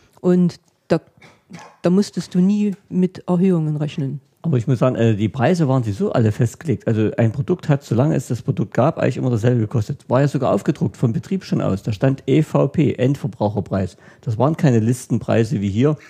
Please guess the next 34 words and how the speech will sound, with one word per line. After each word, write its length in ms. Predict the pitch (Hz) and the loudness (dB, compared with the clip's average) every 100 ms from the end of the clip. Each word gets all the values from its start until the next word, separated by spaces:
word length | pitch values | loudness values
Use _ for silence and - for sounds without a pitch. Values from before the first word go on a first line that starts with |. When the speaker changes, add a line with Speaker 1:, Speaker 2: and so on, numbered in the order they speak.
| - _ | -20 _
Speaker 2:
wo 60 | 131 | 0
dann 240 | 123 113 | 2 2
der 100 | 107 | 2
Händler 320 | 101 131 120 | 2 2 0
sagen 220 | 113 127 113 | 2 2 0
konnte, 180 | 104 - | -2 -2
„Ach, 100 | 117 | -4
ich 100 | 131 | -2
mach 100 | 110 | -2
mal 80 | |
ein 80 | 110 | 0
bisschen 220 | 101 - | -2 0
mehr 160 | 117 127 | 2 2
oder 80 | 113 | 0
mach 140 | 107 | -2
ein 60 | - | -4
bisschen 280 | 107 110 101 | -8 -2 0
weniger.“ 400 | 135 143 123 160 _ _ _ _ _ _ 135 | 2 2 0 -2 _ _ _ _ _ _ -6
Die 60 | |
Preise 320 | - 117 131 | -2 0 0
standen 340 | 117 123 110 95 | 0 -2 -2 -2
fest 260 | 151 - | -2 -2
und 180 | - 104 | -4 -4
so 180 | - 131 | -2 0
wurde 180 | 143 143 | -2 -4
es 80 | - | -4
verkauft. 520 | 131 170 151 - - - | -2 0 0 -2 -14 -4
Speaker 1:
Ja 100 | 196 | 0
gut, 180 | 247 240 | 2 0
ich 120 | 165 | 0
will 100 | 202 | 0
mal 100 | 190 | 2
sagen, 220 | 185 190 | 0 0
bei 340 | 175 170 160 | 2 4 2